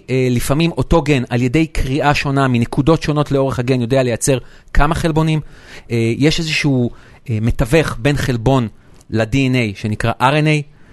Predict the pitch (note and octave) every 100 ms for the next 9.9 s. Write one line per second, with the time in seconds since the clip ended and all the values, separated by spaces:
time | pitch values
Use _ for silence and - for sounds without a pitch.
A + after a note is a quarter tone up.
0 | - - A#2+ C3 C#3+ C3 C3+ C3 C3 B2+
1 | A#2+ A2+ B2 B2 A#2 - - - A#2 A2+
2 | G#2+ C#3 B2+ - - C#3+ C#3 C3+ A2+ A#2
3 | A#2 B2 A#2+ - A2+ A2+ A2 - - A2+
4 | A2 A2 A#2 A#2 A#2+ C#3+ C#3+ C3+ - -
5 | B2+ A#2 C#3 C3 A#2+ - C#3 B2+ B2 A#2
6 | G#2+ - E3+ D3+ - C#3 B2+ A#2+ B2+ C3
7 | C3 C3+ C3 - - - B2 A2+ A2+ A2
8 | C#3+ - D3+ - B2+ B2+ A#2+ C3+ C#3+ C3
9 | C3 C#3 C3 C3 C3+ - C3 C3